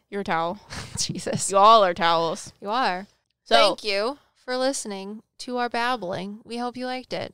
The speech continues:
Speaker 2: If you didn't, listen to another one. You'll like those ones. <laughs>
Speaker 1: Our next podcast, we're going to be talking about Amityville Part Two,
Speaker 2: Two,
Speaker 1: where we
Speaker 2: two,
Speaker 1: talk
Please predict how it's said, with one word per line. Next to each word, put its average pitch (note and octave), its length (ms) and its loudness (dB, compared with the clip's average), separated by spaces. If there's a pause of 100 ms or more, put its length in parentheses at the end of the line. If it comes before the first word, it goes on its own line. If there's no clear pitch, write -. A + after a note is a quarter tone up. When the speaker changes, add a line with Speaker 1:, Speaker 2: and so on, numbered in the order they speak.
(120)
Speaker 2:
If G3+ 140 -16
you A3+ 80 -6
didn't, A3+ 380 -6
listen A3 320 -8
to A3+ 80 -6
another A#3 280 -6
one. F3 260 -8 (120)
You'll G3 140 -10
like G3+ 180 -6
those G#3 240 -8
ones. F3+ 320 -4 (200)
<laughs> - 180 -16
Speaker 1:
Our A#3 120 6
next B3+ 220 6
podcast, B3+ 600 6
we're A3 100 0
going A3+ 220 2
to G#3+ 60 -2
be G#3+ 100 0
talking G#3+ 340 2
about F#3+ 240 6
Amityville F#3+ 480 2
Part F#3 240 2
Two, G3+ 420 -2
Speaker 2:
Two, B4 220 4
Speaker 1:
where A4 80 4
we C#5 120 6
Speaker 2:
two, C#5 40 6
Speaker 1:
talk G4+ 240 4